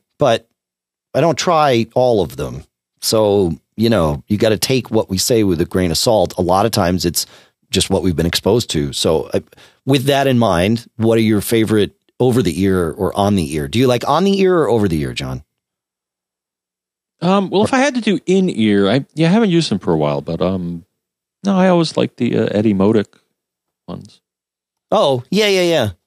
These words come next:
Speaker 2: I
Speaker 1: No,
Speaker 2: had
Speaker 1: for,
Speaker 2: them long ago.
Speaker 1: but you
Speaker 2: They're
Speaker 1: said,
Speaker 2: nice.
Speaker 1: but you said you don't like in ear. So if, if you're on
Speaker 2: Oh, no,
Speaker 1: the
Speaker 2: though, for in ear, I,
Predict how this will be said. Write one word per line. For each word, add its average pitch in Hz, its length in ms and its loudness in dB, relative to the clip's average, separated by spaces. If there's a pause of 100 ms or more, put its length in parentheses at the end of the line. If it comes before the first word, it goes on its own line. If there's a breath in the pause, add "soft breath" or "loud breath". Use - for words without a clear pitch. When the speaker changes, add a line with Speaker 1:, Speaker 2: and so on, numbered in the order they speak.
(180)
Speaker 2:
I 101 80 -4
Speaker 1:
No, 156 80 2
Speaker 2:
had 123 120 -2
Speaker 1:
for, - 100 -2
Speaker 2:
them 180 80 -2
long 92 200 0
ago. 87 220 -2
Speaker 1:
but 180 80 2
you 175 60 0
Speaker 2:
They're - 80 2
Speaker 1:
said, 247 120 2
Speaker 2:
nice. 170 180 2
Speaker 1:
but 202 120 0
you 202 100 2
said 208 180 0
you 202 80 0
don't 214 200 0
like 151 180 -2
in 170 140 0
ear. 92 200 0
So 131 260 -2
if, 135 220 -2
if 143 280 -2
you're 139 280 0
on 135 160 2
Speaker 2:
Oh, 226 40 2
no, 208 60 2
Speaker 1:
the 175 80 2
Speaker 2:
though, 185 180 2
for 190 180 -2
in 220 220 2
ear, 156 220 4
I, 123 140 2